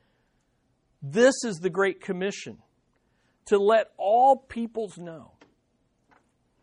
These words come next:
But number four, that proclaiming will be hypocritical if we don't recover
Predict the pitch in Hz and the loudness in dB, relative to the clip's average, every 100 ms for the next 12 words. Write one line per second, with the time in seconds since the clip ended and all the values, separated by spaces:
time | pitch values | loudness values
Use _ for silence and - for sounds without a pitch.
0 | _ _ - _ _ _ _ _ _ _ | _ _ -20 _ _ _ _ _ _ _
1 | _ _ _ - 92 190 175 - 233 262 | _ _ _ -10 -4 -4 -4 4 6 8
2 | 160 127 120 - _ _ - 190 - 190 | 6 4 -4 -12 _ _ -4 -4 -4 -6
3 | 156 - - 254 240 147 135 143 160 151 | -6 -12 -16 -12 -10 -8 -10 -8 -8 -6
4 | 156 143 220 165 - - 277 247 - 123 | -8 -4 -4 -6 -14 -2 -2 -2 -8 -12
5 | 107 220 233 _ _ _ - 147 170 151 | -12 -14 -18 _ _ _ -10 -8 -6 -6
6 | 131 180 214 220 220 - - 165 131 - | -4 0 0 0 -4 -10 -8 -6 -6 -4
7 | 202 202 147 123 117 | 0 0 -2 -6 -10